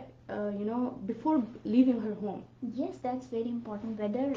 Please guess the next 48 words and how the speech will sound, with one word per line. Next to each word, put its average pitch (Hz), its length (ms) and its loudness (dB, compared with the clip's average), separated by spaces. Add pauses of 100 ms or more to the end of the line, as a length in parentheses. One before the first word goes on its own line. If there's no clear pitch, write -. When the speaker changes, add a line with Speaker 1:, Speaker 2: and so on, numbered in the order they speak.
(160)
Speaker 2:
the 226 100 0
place 226 420 -4
where 220 140 -4
she 226 160 -6
is 226 160 -8
going, 214 400 -6
I 190 60 -4
mean, 208 200 -4
what 214 160 -8
is 240 80 -4
the 240 100 -10
condition 196 460 -6
of 220 140 -8
the 196 80 -4
traffic 190 460 -8
and 196 180 -6
the 196 180 -2
route, 262 260 -2
and 254 300 0
moreover, 226 460 -4 (640)
uh, 220 480 -6
network 214 80 0
Speaker 1:
Alternative 269 480 6
Speaker 2:
coverage, 196 260 0
Speaker 1:
routes. 285 300 -2
Speaker 2:
yes, - 20 -8
um, 208 160 -8 (340)
alternate 247 440 0
routes, 196 260 -2 (420)
that 226 140 -8
which 254 220 -2
route 240 180 -4
is 226 140 -4
available. 180 500 -6 (220)
Speaker 1:
Exactly. 190 400 -6 (500)
And, 233 220 0
uh, 240 60 -2 (300)
do 311 180 6
try 277 340 2
that 240 280 0 (160)
nowadays 240 640 2
it's, - 220 -8
uh, - 160 -4
uh, 196 600 -4
you 196 60 -4
know, 226 120 -2
local 214 400 2
buses 208 400 -2